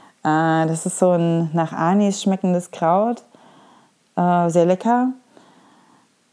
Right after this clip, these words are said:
Ich mag Lakritz eigentlich nicht so gerne, aber das hat echt gut harmoni-, harmoniert, ähm, mit der, mit dem fettigen Fisch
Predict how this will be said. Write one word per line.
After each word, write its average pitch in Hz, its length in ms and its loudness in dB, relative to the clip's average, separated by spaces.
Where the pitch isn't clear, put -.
Ich 175 140 -4
mag 196 280 0
Lakritz 208 340 -2
eigentlich 180 400 0
nicht 214 180 0
so 202 120 0
gerne, 185 560 2
aber 175 180 2
das 180 220 -2
hat 185 240 -2
echt - 440 -4
gut 196 160 -4
harmoni-, 180 300 0
harmoniert, 180 720 0
ähm, 180 540 -2
mit 180 160 -6
der, 175 420 -2
mit 175 480 -4
dem 170 100 2
fettigen 185 380 -2
Fisch - 400 -6